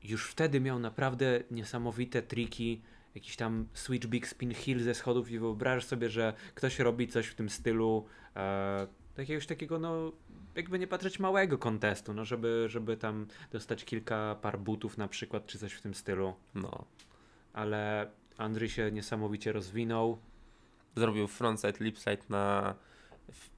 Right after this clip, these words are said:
Speaker 2: ostatnim Jufie, na tym, w Szczecinie, na Filharmonii. Z-, jest taki spot tam, że zjeżdżasz cały czas w dół
Speaker 1: Mhm.
Speaker 2: i masz murki różnej wysokości. I Andrzej zrobił właśnie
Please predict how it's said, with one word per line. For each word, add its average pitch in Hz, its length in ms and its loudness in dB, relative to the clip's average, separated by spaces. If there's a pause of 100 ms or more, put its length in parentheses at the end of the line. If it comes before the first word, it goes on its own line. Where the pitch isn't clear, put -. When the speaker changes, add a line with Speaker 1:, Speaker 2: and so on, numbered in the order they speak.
(240)
Speaker 2:
ostatnim 107 560 2
Jufie, 107 560 4 (160)
na 104 160 4
tym, 98 280 -2 (520)
w 104 160 4
Szczecinie, 110 520 2
na 98 120 0
Filharmonii. 104 760 2 (760)
Z-, - 600 -4 (100)
jest 104 260 0
taki 110 240 -2
spot - 420 2
tam, 101 240 -2
że 98 160 0
zjeżdżasz 101 460 0
cały 104 300 0
czas 101 260 0
w 98 120 -8
dół 131 320 8 (140)
Speaker 1:
Mhm. 123 320 -2
Speaker 2:
i 117 60 2
masz 107 240 8
murki 127 440 8 (580)
różnej 110 360 2
wysokości. 104 680 0 (800)
I 110 480 6
Andrzej 104 320 2
zrobił 101 340 0
właśnie 101 460 -2